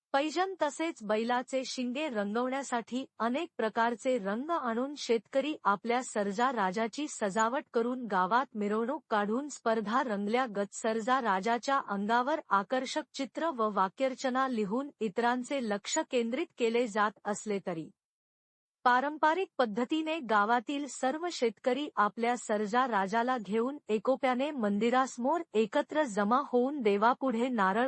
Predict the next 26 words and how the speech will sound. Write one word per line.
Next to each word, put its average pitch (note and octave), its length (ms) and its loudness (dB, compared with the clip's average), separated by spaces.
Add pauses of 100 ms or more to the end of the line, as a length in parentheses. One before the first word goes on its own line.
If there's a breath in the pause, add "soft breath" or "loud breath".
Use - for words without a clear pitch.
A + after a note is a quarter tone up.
फोडून C4 420 2
दर्शन G#3+ 480 0
घेत A#3 240 0 (160)
एकमेकांना B3 760 2 (120)
पोळ्याच्या B3 580 4
शुभेच्छा A#3+ 600 2
देऊन A#3+ 400 2
माघारी A3 540 2 (100)
आपल्या A3+ 400 4
घरी G#3+ 360 0
येऊन B3 340 2
सर्जा A3 500 4
राजाची A3+ 580 2
विधिवत A3+ 640 0
पूजा A#3+ 400 2
व D4+ 100 0 (100)
पुरणपोळीचा C4 840 2
नैवेद्य A#3+ 640 2
देऊन A#3+ 380 2 (100)
पूजन B3+ 380 0
करत A#3+ 360 2
हा A3+ 220 4 (100)
पोळा A#3+ 360 4
सण A#3+ 260 2
हा C4 260 2
मोठ्या B3+ 420 2